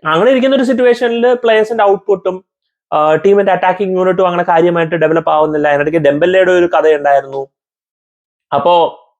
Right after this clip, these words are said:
മൊത്തത്തിൽ നോക്കാൻ നേരത്ത് even team itself has not gelled. യെസ്, ഗുണ്ടോവൻ വന്നിട്ടുണ്ടായിരുന്നു, പക്ഷെ ഒരു പ്രോപ്പർ ഡിഫൻസീവ് മിഡ്ഫീൽഡർ ഇല്ല.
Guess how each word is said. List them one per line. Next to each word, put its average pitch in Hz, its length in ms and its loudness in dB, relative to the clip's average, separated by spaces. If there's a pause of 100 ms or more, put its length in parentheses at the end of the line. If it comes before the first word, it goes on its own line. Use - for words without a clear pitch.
മൊത്തത്തിൽ 240 500 0
നോക്കാൻ 262 260 -2
നേരത്ത് 254 180 -4
even 247 160 -4
team 233 380 -6
itself 240 300 -2 (100)
has 202 140 -2
not 185 100 0 (100)
gelled. 113 300 0
യെസ്, 147 300 -4
ഗുണ്ടോവൻ 160 360 0
വന്നിട്ടുണ്ടായിരുന്നു, 143 500 -2
പക്ഷെ 139 220 -2
ഒരു 160 60 2
പ്രോപ്പർ 156 300 0
ഡിഫൻസീവ് 151 380 -2
മിഡ്ഫീൽഡർ 151 400 0
ഇല്ല. 123 320 -2